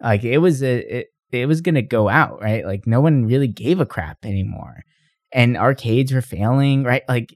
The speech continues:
it was, it was going out. Like, North America almost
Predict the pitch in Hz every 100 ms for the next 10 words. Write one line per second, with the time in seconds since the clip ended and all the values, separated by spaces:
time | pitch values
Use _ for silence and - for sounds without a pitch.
0 | _ 147 143 175 160 - - _ _ _
1 | _ _ _ _ 113 123 156 139 131 -
2 | 73 98 95 104 82 104 110 151 151 147
3 | 175 104 110 131 120